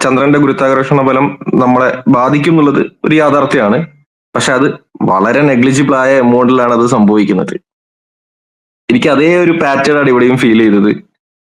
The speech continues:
ലൈക്ക് അത് ഈ, ഇത്തരം ആളുകൾ, ഈ പല, പല ആളുകളും ഇപ്പം law, law of attraction-ന്റെ ഒക്കെ pseudo science പ്രചരിപ്പിക്കുന്ന ആളുകൾ പറയുന്ന അതേ ഒരു,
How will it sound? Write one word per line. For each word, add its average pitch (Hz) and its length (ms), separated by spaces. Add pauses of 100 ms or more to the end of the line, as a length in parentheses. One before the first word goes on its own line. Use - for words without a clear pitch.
(140)
ലൈക്ക് - 380 (480)
അത് 123 160 (220)
ഈ, - 300
ഇത്തരം 135 320
ആളുകൾ, 107 240
ഈ 98 280 (160)
പല, 110 120
പല 117 220
ആളുകളും 110 300
ഇപ്പം 98 320 (140)
law, 107 220
law 110 260
of 110 80
attraction-ന്റെ 110 580
ഒക്കെ 117 220 (160)
pseudo 107 320
science 113 300
പ്രചരിപ്പിക്കുന്ന 113 540
ആളുകൾ 110 300
പറയുന്ന 110 340
അതേ 110 260
ഒരു, 131 200